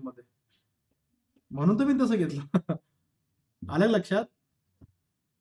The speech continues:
ओके, तर आता इथे किती झाले? इथे तीन lenses झाले ना.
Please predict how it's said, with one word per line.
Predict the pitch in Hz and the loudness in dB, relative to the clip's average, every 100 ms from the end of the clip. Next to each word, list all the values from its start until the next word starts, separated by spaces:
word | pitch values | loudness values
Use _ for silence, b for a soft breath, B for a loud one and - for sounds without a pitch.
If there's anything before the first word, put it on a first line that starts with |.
| _ _ _ _ _ - - - 220 _ _ _ | _ _ _ _ _ -20 -20 -20 -20 _ _ _
ओके, | 147 226 254 | -4 0 0
तर | - - _ _ _ _ _ _ _ _ _ _ _ - 160 | -2 -16 _ _ _ _ _ _ _ _ _ _ _ -10 -2
आता | 170 220 220 | 0 0 0
इथे | 202 233 233 | 0 2 0
किती | 240 | 0
झाले? | 233 208 | 2 2
इथे | 208 214 | 2 0
तीन | - 226 233 | 0 2 2
lenses | 220 208 226 | 2 2 2
झाले | 185 151 | 0 0
ना. | 160 | -2